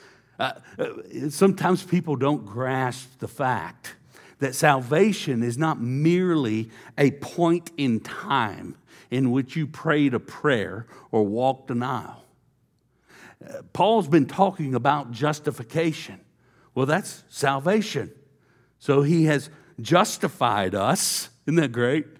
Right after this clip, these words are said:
<laughs> He has declared us righteous,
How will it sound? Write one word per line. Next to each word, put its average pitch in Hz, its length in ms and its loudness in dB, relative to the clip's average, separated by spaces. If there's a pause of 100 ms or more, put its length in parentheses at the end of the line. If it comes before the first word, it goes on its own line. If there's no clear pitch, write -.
(100)
<laughs> 147 100 4 (360)
He 175 140 6
has 147 120 2
declared 156 640 6
us 143 300 0
righteous, 127 1040 4